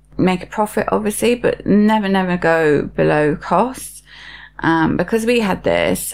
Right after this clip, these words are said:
and because this particular person, who I've not met before, wanted things a certain way, then we could only sort of say, "Well, look, we can offer you this." We were very accommodating and,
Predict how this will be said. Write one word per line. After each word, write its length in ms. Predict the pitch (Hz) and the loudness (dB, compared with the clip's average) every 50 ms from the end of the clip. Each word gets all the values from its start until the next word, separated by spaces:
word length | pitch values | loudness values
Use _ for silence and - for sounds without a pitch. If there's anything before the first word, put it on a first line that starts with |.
| - - | -4 0
and 280 | - 175 180 180 185 185 | 0 0 2 0 -2 -2
because 540 | 202 202 - - 240 220 226 233 226 - - | -4 -4 -2 0 0 2 0 0 -2 -4 -4
this 180 | 185 196 - | -4 -4 -4
particular 460 | - - - - 180 - - - 185 | -6 -8 -4 -2 -2 -2 -2 -2 -4
person, 680 | 180 - - 185 190 190 190 - - 165 160 165 180 190 - - - - - - - - - _ - - - - | -2 0 0 0 0 0 -2 -2 -2 -2 0 0 -2 -4 -6 -10 -18 -20 -20 -20 -20 -20 -20 _ -20 -6 -2 2
who 240 | 185 180 175 175 - | 2 4 4 2 2
I've 200 | - 170 180 196 | 0 0 0 0
not 180 | 220 226 - | 0 0 0
met 160 | - 190 - - | 0 -2 -2 -4
before, 480 | - - - 175 160 165 180 202 202 - - - _ _ _ _ _ - - | -8 -4 -2 2 2 4 2 2 0 -4 -8 -20 _ _ _ _ _ -6 -2
wanted 480 | 95 147 175 185 180 175 185 175 - | 0 2 2 0 0 0 -2 -2 0
things 240 | - 180 175 175 175 | 2 2 2 2 0
a 60 | 170 | -2
certain 340 | - - 175 160 - - 175 | -2 0 0 0 0 0 0
way, 380 | 185 185 196 202 196 196 202 208 - - - - _ _ _ - | 0 2 2 2 0 -2 -4 -6 -10 -14 -20 -20 _ _ _ 0
then 520 | 190 185 180 185 180 175 175 180 165 - - _ _ _ _ _ _ _ _ _ - | 0 2 2 2 2 4 4 4 2 0 -2 _ _ _ _ _ _ _ _ _ -8
we 920 | - - 53 65 - - 202 202 196 196 190 185 185 185 170 - - - - - _ _ - | -6 -6 -6 -4 -2 0 0 2 2 2 0 0 0 0 0 0 -2 -4 -6 -12 _ _ -10
could 160 | - - 202 | -4 -2 0
only 220 | 196 190 190 185 | 2 2 2 2
sort 180 | 190 - - - | 0 0 -2 -4
of 60 | - | -2
say, 180 | - - 175 170 | 0 0 0 2
"Well, 200 | 180 185 175 175 | 2 2 2 2
look, 340 | 156 107 - - - - - | 2 0 -2 -4 -8 -10 -6
we 140 | - 202 180 | -4 -4 -2
can 180 | - - 180 | 0 0 0
offer 200 | 208 233 - 220 | 0 0 0 0
you 120 | 196 165 160 | 0 0 0
this." 540 | 175 214 233 240 240 240 240 247 240 - - | 0 2 2 2 2 2 0 -2 -4 -4 -2
We 120 | 190 170 | -2 -2
were 100 | 165 170 | -2 -2
very 240 | 185 214 208 190 185 | 0 0 0 0 -2
accommodating 1120 | 180 - - 185 180 180 175 175 175 170 170 175 175 - - - 170 170 170 170 165 156 | -4 -4 -2 0 2 2 2 2 2 2 0 0 -2 -4 -2 -2 0 2 2 2 2 2
and, 240 | 147 139 147 156 | 2 2 0 -2